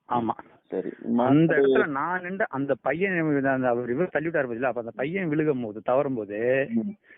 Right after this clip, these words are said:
Speaker 1: அந்த இடத்துல இந்த ஆளு கிடையாது. ஒருவேளை அங்க முன்னாடி பின்னாடி எங்கேயும் தள்ளி நின்றானோ என்னங்கிறது அது நமக்கு தெரியாது.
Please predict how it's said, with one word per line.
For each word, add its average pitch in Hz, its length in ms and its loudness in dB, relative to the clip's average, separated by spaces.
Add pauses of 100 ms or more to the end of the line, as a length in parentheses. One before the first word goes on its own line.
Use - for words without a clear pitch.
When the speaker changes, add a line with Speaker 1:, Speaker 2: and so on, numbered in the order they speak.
Speaker 1:
அந்த 147 240 2
இடத்துல 165 160 -2
இந்த 151 140 0
ஆளு 139 100 0
கிடையாது. 113 300 -4
ஒருவேளை 151 380 0
அங்க 175 240 -4
முன்னாடி 175 380 0
பின்னாடி 165 160 -2
எங்கேயும் 156 220 0
தள்ளி 143 240 0
நின்றானோ 139 300 0
என்னங்கிறது 127 280 0
அது 123 160 2
நமக்கு 120 220 -2
தெரியாது. 110 280 -2